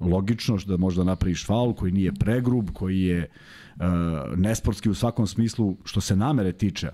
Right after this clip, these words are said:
ako se poistovećuje sa namernim faulom, ali mislim da su, da su u, u drugom delu sezone sudije zauzele drugačiji kriterijum i evo, gledali smo utakmicu bez mnogo gledanja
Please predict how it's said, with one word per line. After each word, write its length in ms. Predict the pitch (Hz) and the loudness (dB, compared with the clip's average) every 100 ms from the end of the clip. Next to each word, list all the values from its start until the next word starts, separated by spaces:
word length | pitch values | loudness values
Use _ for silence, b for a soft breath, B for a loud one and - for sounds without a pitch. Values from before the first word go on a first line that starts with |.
| - | -6
ako 260 | 87 - | -8 -6
se 140 | 80 92 | -4 -2
poistovećuje 680 | - 95 - 95 101 - 95 | 0 0 2 0 0 0 -2
sa 180 | - 95 | 0 0
namernim 580 | 95 98 107 104 92 85 | 2 2 2 0 -2 -2
faulom, 420 | 98 113 139 113 B B B B | 0 0 0 -2 B B B B
ali 280 | 95 104 | 0 2
mislim 300 | 98 101 110 | 2 2 0
da 80 | 95 | 0
su, 260 | 87 95 90 | 0 0 0
da 160 | 90 | 0
su 200 | 87 - | -2 0
u, 380 | 90 87 90 85 | 0 0 -2 -2
u 140 | 92 90 | -2 0
drugom 260 | 98 101 | 2 2
delu 240 | 92 95 92 | 2 2 0
sezone 840 | - 82 92 110 113 104 101 92 | -2 0 2 2 2 2 2 0
sudije 360 | - 101 98 95 | -2 0 2 2
zauzele 440 | 95 98 92 95 | 2 2 2 0
drugačiji 500 | 87 90 95 - 95 | 2 0 0 0 -2
kriterijum 500 | 110 104 123 117 95 | 0 -2 0 2 2
i 80 | 95 | 2
evo, 200 | 101 98 | 2 2
gledali 320 | 98 104 98 | 2 2 0
smo 160 | - 98 | 0 -2
utakmicu 440 | 110 104 98 - | 0 -2 -2 -2
bez 240 | 80 104 | 0 2
mnogo 220 | 98 101 92 | 2 0 0
gledanja 480 | 98 95 90 85 | 0 2 2 0